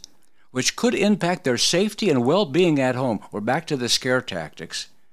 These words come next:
Uh, this is what the agency had to add. Going on with the quote, "Because of this, teachers may not tell students' parents about their transgender status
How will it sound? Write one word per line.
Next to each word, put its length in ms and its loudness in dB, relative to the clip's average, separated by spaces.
Uh, 80 -8
this 260 2
is 120 -2
what 180 -2
the 140 -6
agency 560 0
had 240 -4
to 140 -4
add. 420 -8
Going 280 2
on 200 2
with 140 -2
the 80 -4
quote, 380 -4
"Because 460 0
of 240 -2
this, 220 2
teachers 560 -2
may 180 0
not 480 2
tell 440 0
students' 500 2
parents 340 0
about 260 0
their 120 -2
transgender 640 0
status 540 0